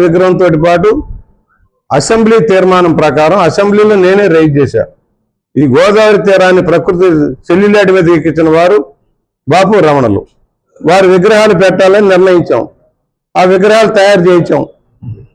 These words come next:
అక్కడ పెట్టాం. వీరేశలింగం గారి రెండు విగ్రహాలు, ఒకటి ఆయన ఉన్న గృహానికి ఎదురుగా ఉన్న విగ్రహం కోటిపల్లి బస్ స్టాండ్ దగ్గర. చాలా మంది ఎలా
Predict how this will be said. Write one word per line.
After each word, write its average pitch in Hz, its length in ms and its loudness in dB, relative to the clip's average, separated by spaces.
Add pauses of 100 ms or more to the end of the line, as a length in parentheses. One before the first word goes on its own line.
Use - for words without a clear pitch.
అక్కడ 185 220 -2
పెట్టాం. 156 280 0 (1800)
వీరేశలింగం 214 500 0
గారి 214 180 2
రెండు 214 220 2
విగ్రహాలు, 202 400 2 (320)
ఒకటి 202 260 -2
ఆయన 190 240 2
ఉన్న 208 100 0 (160)
గృహానికి 185 480 0
ఎదురుగా 196 380 2
ఉన్న 180 120 0 (120)
విగ్రహం 160 320 -2 (880)
కోటిపల్లి 214 440 2
బస్ 185 140 2
స్టాండ్ 156 220 0
దగ్గర. 110 160 -4 (460)
చాలా 208 240 2 (100)
మంది 220 220 0
ఎలా 208 120 0